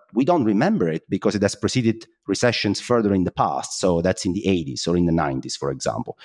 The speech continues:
If you got bear steepening just before the recession, what's happening is the market is getting tired of recessionary calls. So it's saying, "Look, the Fed has tightened, rates are five percent, nothing is breaking.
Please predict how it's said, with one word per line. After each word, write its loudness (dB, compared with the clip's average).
If 2
you 4
got 2
bear 4
steepening 0
just -2
before -2
the 0
recession, 0
what's -2
happening 0
is 0
the 0
market 0
is -2
getting -2
tired -2
of 0
recessionary -2
calls. -4
So 0
it's -2
saying, 2
"Look, -2
the -8
Fed 2
has 0
tightened, -2
rates 2
are 2
five 0
percent, -6
nothing 2
is -2
breaking. 0